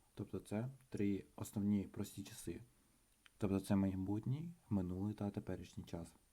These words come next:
Також ми будемо брати до уваги, а, дієслово to be,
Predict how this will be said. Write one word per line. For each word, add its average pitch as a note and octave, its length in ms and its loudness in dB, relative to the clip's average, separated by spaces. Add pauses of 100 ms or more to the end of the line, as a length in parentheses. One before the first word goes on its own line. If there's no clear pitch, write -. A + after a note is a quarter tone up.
(1700)
Також C3+ 320 0
ми D3+ 100 0
будемо A#2 360 4
брати G#2+ 420 2
до G2+ 160 4
уваги, C3+ 680 0
а, G2 340 2 (840)
дієслово A2 440 4
to G#2+ 140 2
be, F2+ 220 0